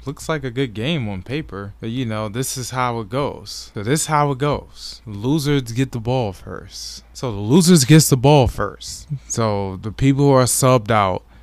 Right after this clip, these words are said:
Tim Duncan and Jason White are out for the winning team, which is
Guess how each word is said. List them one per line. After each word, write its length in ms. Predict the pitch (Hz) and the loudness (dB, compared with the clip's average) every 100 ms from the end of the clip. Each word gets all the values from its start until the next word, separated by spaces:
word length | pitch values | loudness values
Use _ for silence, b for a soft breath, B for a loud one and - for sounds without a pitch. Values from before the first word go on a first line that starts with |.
| b - | b -2
Tim 320 | 143 139 131 | 4 6 6
Duncan 560 | 127 135 131 123 123 | 6 2 2 2 2
and 320 | 120 110 107 98 | 0 -2 -2 0
Jason 460 | 117 117 127 113 | 2 2 0 0
White 260 | 110 107 104 | 0 0 0
are 140 | 98 | -2
out 300 | 98 98 - - | 0 -2 -4 -10
for 580 | - 110 101 98 92 90 b b b b | -10 -4 -2 -2 -2 -6 b b b b
the 100 | - | -6
winning 420 | 101 117 120 101 98 | 0 2 4 2 0
team, 440 | 110 98 98 95 | -2 -2 -2 -4
which 240 | 95 95 95 | -6 -8 -8
is 340 | 95 - - | -10 -12 -14